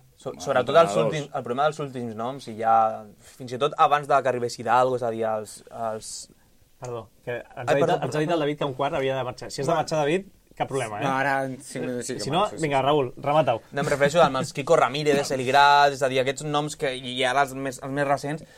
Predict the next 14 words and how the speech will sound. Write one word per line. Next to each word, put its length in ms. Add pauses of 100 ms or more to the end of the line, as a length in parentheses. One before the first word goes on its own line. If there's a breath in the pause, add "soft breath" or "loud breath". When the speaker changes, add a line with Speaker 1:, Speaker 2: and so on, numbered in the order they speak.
(320 loud breath)
Speaker 1:
clar, 220
és 120
que 60 (340)
compares 340
amb 140
un 160
Munitis 460
o 240
amb 100
un 100
Romo 320
que 140 (580)
tenien 300
allà 340